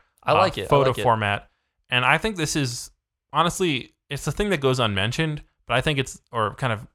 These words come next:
Speaker 2: probably it's gonna be the least mentioned of all the new things they introduced.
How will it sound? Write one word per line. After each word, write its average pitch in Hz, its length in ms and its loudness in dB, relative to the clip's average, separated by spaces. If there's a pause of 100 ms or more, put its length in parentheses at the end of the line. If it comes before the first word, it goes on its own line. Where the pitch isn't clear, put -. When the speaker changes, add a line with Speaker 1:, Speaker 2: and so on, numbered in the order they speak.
(100)
Speaker 2:
probably 131 180 0
it's - 80 -4
gonna 117 120 -2
be 110 60 0
the 101 80 -4
least 107 280 -6
mentioned 104 300 -2
of 98 80 -2
all 98 120 2
the 98 80 -6
new 95 100 -4
things 117 260 -8
they 110 120 -4
introduced. 104 580 -8